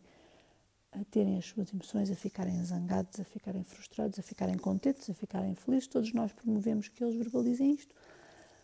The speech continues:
E eles fazem-no, e eu penso que cada vez melhor, felizmente, e que devemos continuar a, a batalhar nesta definição do que é que é cada uma das emoções que lhes passa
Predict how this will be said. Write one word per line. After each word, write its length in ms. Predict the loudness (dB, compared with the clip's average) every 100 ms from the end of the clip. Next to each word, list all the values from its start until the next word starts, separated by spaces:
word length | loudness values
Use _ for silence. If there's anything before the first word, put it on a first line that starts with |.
| -20 -20 -12 6
E 100 | 8
eles 160 | 8
fazem-no, 760 | 4 -2 4 4 6 4 4 4
e 60 | 2
eu 80 |
penso 360 | 2 0 0 -6
que 260 | -14 -2 2
cada 120 | 4
vez 200 | 2 2
melhor, 460 | 2 2 2 0 -4 -12 _ _ _ _ _ _ -20 _ _ _ -10
felizmente, 880 | -6 2 2 4 2 2 0 -2 -12 -20 -20 -12 -2
e 80 |
que 80 | 2
devemos 260 | 6 6 4
continuar 540 | 0 -4 0 0 2 0
a, 220 | -2 -2
a 20 | -4
batalhar 460 | -4 -2 0 2
nesta 420 | 2 0 -4 -12 -14 -14 -20 -20
definição 760 | -12 2 4 4 0 0 2 2
do 100 | -2
que 140 | -2
é 20 | -4
que 180 | 0 0
é 40 |
cada 280 | 2 2 4
uma 180 | 4 4
das 160 | 2
emoções 520 | 2 0 -2 0 0
que 140 | -2 -12
lhes 120 | -16
passa 440 | -2 0 0 -6